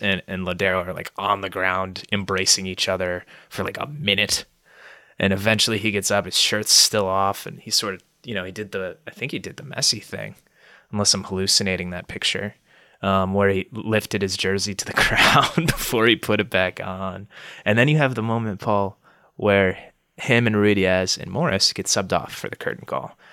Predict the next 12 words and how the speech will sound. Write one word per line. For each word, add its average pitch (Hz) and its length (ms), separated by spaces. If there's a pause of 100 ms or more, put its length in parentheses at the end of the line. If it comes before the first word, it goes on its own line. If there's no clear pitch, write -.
(200)
And 98 220
what 101 140
a 101 60
perfect - 520
little, 85 320
uh, - 200 (1300)
cherry 98 320
on 90 120
top - 280
of - 40
the - 60
sundae, 82 440